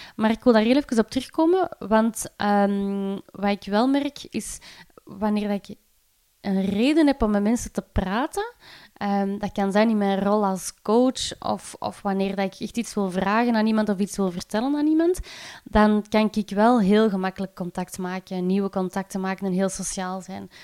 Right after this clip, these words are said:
Eh, dus dat wou ik nog wel even meegeven. Dus als ik, als er een reden is om te praten, dan is het vaak ook veel gemakkelijker. En daar kun je wel op anticiperen, maar dan loop ik een beetje vooruit, ehm, op, op de, de tips of, of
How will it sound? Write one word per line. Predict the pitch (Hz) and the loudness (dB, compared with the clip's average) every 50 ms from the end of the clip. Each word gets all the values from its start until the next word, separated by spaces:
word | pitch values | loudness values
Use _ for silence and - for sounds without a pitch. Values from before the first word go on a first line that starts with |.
| - - - - _ | -20 -20 -20 -10 _
Eh, | - 233 | -4 -2
dus | 240 214 | 0 2
dat | 208 220 | 4 4
wou | 233 240 247 247 | 6 6 4 4
ik | 196 | 2
nog | 226 214 | 0 2
wel | 233 240 254 254 220 - - | 4 4 4 4 2 0 -4
even | - 226 - - 254 - - 208 | -6 -8 -4 -4 -6 -4 -2 0
meegeven. | 202 220 214 - 226 233 226 226 226 214 - | 0 0 0 0 0 -2 0 -2 -4 -4 -6
Dus | 190 202 190 | -6 -4 -2
als | 208 208 202 | -2 -2 -2
ik, | 208 - - - - - _ | -4 -10 -14 -20 -20 -10 _
als | 208 202 - | -6 -4 0
er | 214 | 0
een | 202 196 | 0 2
reden | 180 208 226 262 262 269 | 2 4 4 4 4 4
is | 262 214 | 4 2
om | 247 214 | 0 -2
te | - 214 | -2 -2
praten, | - 214 214 220 - 233 | 0 0 0 0 0 -2
dan | 202 202 | -2 -2
is | 196 190 | -2 -4
het | 190 - | -4 -4
vaak | - 202 196 196 202 | -4 -4 -4 -2 -2
ook | 196 185 - | -4 -6 -8
veel | - - - 208 202 208 214 | -14 -6 -2 0 2 2 2
gemakkelijker. | 175 190 180 180 180 190 190 - 190 - - - 196 190 - - - _ _ - - - - - - - - | 0 0 -2 -2 -2 -4 -4 -6 -8 -10 -10 -10 -12 -12 -14 -16 -20 _ _ -20 -20 -18 -18 -18 -20 -20 -8
En | - 202 196 | -4 2 4
daar | 208 233 240 - | 4 4 4 4
kun | - 269 - | 2 0 2
je | - | 2
wel | 226 233 | 2 2
op | 254 254 262 | 4 4 4
anticiperen, | 247 233 240 220 - 214 - - 214 233 - 247 | 2 2 0 -2 -2 -2 0 2 2 2 2 2
maar | 240 220 | 0 0
dan | 208 202 | 2 2
loop | 202 208 202 220 | 2 2 0 0
ik | 202 | -2
een | 208 196 190 | -2 0 2
beetje | 202 226 - - 240 | 0 0 0 -2 -4
vooruit, | - 196 196 190 196 196 - - - - - - - - - - | -4 -4 -4 -2 0 0 0 -2 -4 -10 -14 -16 -20 -20 -14 -6
ehm, | - 202 202 196 196 196 196 202 - - | -2 0 2 4 4 2 2 -2 -4 -6
op, | - 202 - - - - | -8 -8 -8 -12 -10 -8
op | - 185 170 | -8 -6 -4
de, | - 196 190 190 185 185 180 | -2 0 0 0 0 -2 -2
de | 190 185 - | -2 -4 -2
tips | - 226 226 - - - - 220 | -2 -2 -4 -2 -6 -6 -4 -4
of, | 208 170 - | -4 -4 -4
of | - - 202 | -6 -6 -6